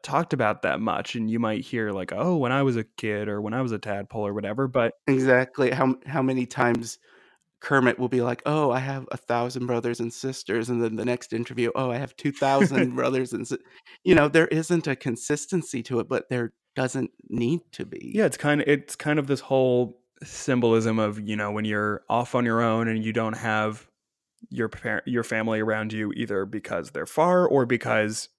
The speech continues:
Speaker 1: you know, in the world, some people just don't have the luxury of being cl-,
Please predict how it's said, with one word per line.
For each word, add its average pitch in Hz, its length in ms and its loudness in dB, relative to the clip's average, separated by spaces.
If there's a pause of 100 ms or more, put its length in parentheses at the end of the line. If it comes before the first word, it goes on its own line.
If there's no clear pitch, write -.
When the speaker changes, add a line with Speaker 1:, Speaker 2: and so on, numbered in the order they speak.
(260)
Speaker 1:
you 170 80 0
know, 143 380 2 (340)
in 127 140 0
the 127 60 2
world, 113 460 2
some 110 280 -4
people 110 340 -2
just 110 280 -10 (480)
don't 113 160 2
have 110 100 -2
the 113 80 -2
luxury 107 460 0
of 110 140 -6
being 107 360 -4
cl-, 104 240 -4